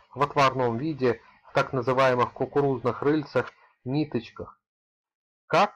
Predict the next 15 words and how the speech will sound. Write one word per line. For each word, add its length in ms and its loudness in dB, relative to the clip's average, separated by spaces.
Сейчас 440 -2
узнаете. 640 -4
Для 160 -2
приготовления 720 2
возьмите 640 0
кукурузу 680 2
в 160 -2
любом 280 2
количестве, 800 -4
кипяток 580 0
один-полтора 880 0
литра, 460 -2
соль 220 2
по 160 0
вкусу 500 -4